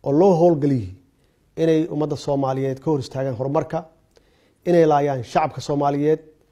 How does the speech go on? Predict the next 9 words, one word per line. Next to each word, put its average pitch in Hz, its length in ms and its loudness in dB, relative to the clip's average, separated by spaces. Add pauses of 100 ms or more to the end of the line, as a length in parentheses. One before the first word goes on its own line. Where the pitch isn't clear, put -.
(400)
inay 160 160 4
laayaan 143 440 2
carruurta 147 320 0
Soomaaliyeed 143 600 0 (500)
iyo 147 120 0
mustaqbalka 139 600 -2 (480)
dalkan 135 240 -2
uu 131 100 -2
leeyahay. 120 280 -6